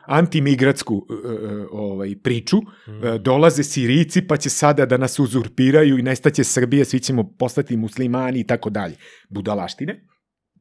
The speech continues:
Speaker 1: I, i to se, i onda, i onda se gubiš. On-, onda skakućeš i shvataš, "E, pa ovde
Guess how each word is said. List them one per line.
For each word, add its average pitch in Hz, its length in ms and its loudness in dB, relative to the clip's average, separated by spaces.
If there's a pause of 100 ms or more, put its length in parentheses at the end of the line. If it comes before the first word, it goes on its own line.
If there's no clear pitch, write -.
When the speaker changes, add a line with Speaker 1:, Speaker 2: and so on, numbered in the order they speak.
(920)
Speaker 1:
I, 160 280 -2
i 160 240 -2
to 175 140 2
se, 208 320 0
i 160 120 0
onda, 208 180 -2
i 175 80 2
onda 208 140 0
se 208 140 -4
gubiš. 180 460 -6 (520)
On-, 175 220 -6
onda 170 200 -4
skakućeš 190 640 -6
i 165 40 -4
shvataš, 185 480 -2
"E, 185 220 2
pa 143 60 -6
ovde 180 300 -2